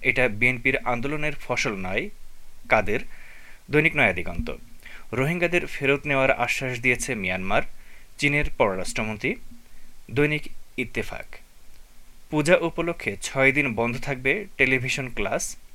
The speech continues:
দৈনিক মানবজমিন। জাতিসংঘকে বঙ্গোপসাগরের মহিষোপানের তথ্য দিল বাংলাদেশ, দৈনিক কালের কণ্ঠ। এবারে ভারতের দৈনিকগুলোর কিছু শিরোনাম। ভিড়ের দৌড়ে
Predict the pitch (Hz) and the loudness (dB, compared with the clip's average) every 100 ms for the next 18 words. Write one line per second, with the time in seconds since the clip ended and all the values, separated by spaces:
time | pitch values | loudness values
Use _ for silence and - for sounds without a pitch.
0 | - - 117 117 110 104 98 - 123 104 | -14 -12 -4 0 2 0 -6 -6 0 0
1 | 90 85 92 92 90 - - - - - | 0 -6 -6 -6 -10 -14 -16 -16 -14 -12
2 | - - 131 135 - - 170 170 170 170 | -12 -4 4 4 4 2 0 0 2 0
3 | 120 120 113 135 160 - 156 151 147 147 | 2 2 4 0 -2 -2 0 2 2 2
4 | 143 - - - 110 117 127 156 151 143 | 0 -4 -14 -8 -2 -2 0 -2 -2 4
5 | 135 131 127 101 - 117 - 113 110 107 | 4 4 0 -2 -4 -4 -4 -2 0 0
6 | 101 90 92 110 - - - - - 123 | -2 -4 -2 -2 -2 -8 -12 -14 0 4
7 | 131 147 - 120 110 110 - 107 113 - | 4 2 4 4 4 0 -2 -2 -2 -2
8 | 160 - - - - 151 131 247 160 131 | -4 -6 -14 -14 0 2 2 0 0 2
9 | 127 127 127 113 127 143 156 165 165 - | 4 4 2 2 2 2 0 -2 -2 -4
10 | - 117 - 104 82 82 82 - - - | -6 -4 0 0 -2 -6 -10 -12 -10 -10
11 | - - - - - - - - - 117 | -10 -12 -14 -12 -12 -12 -14 -12 -6 0
12 | 127 156 196 202 123 127 143 151 151 160 | 6 6 6 2 0 4 4 6 4 4
13 | 151 | 0